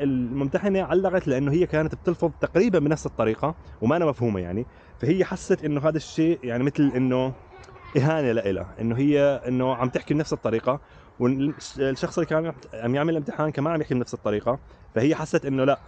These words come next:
إنه هذا الشيء مفهوم كتير، ما فيك أنت تعلق على هذا الشيء.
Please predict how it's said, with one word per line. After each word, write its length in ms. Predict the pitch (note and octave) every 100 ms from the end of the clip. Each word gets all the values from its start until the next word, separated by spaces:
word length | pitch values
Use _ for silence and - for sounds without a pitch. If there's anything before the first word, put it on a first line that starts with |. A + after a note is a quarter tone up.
| G#2+
إنه 260 | A2 A2+ C3+
هذا 100 | C3
الشيء 380 | - C#3+ D3+
مفهوم 340 | C#3 B2 C#3 C3+
كتير، 360 | - A#2+ A#2 - - - - -
ما 100 | C#3
فيك 200 | C#3+ D3
أنت 140 | C#3 C3+
تعلق 320 | C3 C3 -
على 100 | G#2
هذا 140 | G#2
الشيء. 300 | F#2+ - F2